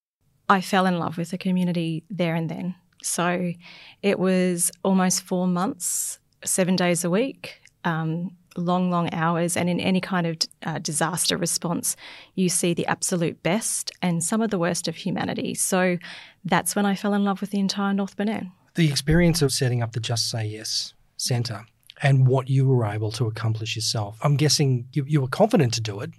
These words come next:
Speaker 2: Did you feel that you were able to do something like that?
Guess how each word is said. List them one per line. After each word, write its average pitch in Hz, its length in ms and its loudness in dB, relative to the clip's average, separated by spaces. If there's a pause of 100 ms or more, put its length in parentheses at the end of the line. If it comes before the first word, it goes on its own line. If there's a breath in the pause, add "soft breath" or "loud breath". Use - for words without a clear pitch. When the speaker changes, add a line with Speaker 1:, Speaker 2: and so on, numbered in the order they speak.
(120)
Speaker 2:
Did 147 180 2
you 139 160 2
feel 131 320 0
that 117 160 -4
you 120 100 0
were 117 160 0
able 120 300 2
to 113 140 -10
do 110 160 -6
something 113 360 -4
like 107 220 -12
that? - 200 -14